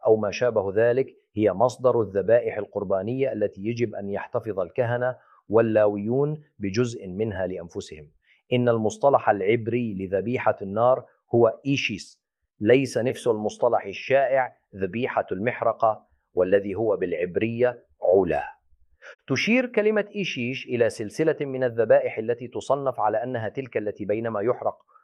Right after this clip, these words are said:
جزء منها على المذبح، يمكن استخدام جزء آخر وأكبر منه كطعام لرجال الدين،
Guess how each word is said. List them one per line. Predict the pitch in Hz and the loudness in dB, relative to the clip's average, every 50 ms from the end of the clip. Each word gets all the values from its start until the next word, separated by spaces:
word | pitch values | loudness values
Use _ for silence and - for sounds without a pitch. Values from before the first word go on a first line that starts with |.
| _ _ _ 113 | _ _ _ 0
جزء | 117 131 123 - - 123 120 | 0 0 0 -2 -6 -6 -6
منها | 113 117 135 139 123 120 117 | -4 -4 -4 -4 -2 -2 0
على | 113 107 110 110 | 0 0 0 0
المذبح، | 107 110 127 131 113 110 117 117 - - - _ _ _ _ _ _ | 0 2 2 2 4 4 2 2 2 0 -10 _ _ _ _ _ _
يمكن | 120 135 139 135 - 135 120 | -2 -2 -2 0 -4 -4 -4
استخدام | 113 107 - 117 101 - 113 123 127 127 120 110 | -4 -6 -6 -8 -8 -2 0 0 0 0 -2 -4
جزء | 104 117 110 113 - 110 107 107 | -6 -6 -8 -8 -10 -10 -8 -2
آخر | 110 120 123 - - 110 | 0 0 0 0 0 -2
وأكبر | 104 101 104 107 113 - - 113 110 104 | -2 0 -2 -2 -4 -4 0 0 0 0
منه | 107 120 120 107 110 104 | 0 -4 -6 -6 -8 -8
كطعام | - - 110 101 - 104 92 87 101 113 113 113 113 113 | -4 -4 -4 -2 0 0 0 2 2 2 2 0 -2 -4
لرجال | 113 104 92 92 95 92 95 90 104 104 104 98 | -6 -6 -4 -4 -4 -4 -4 -4 -2 -2 -2 -2
الدين، | 90 80 80 82 80 71 60 | -4 -12 -14 -18 -18 -20 -20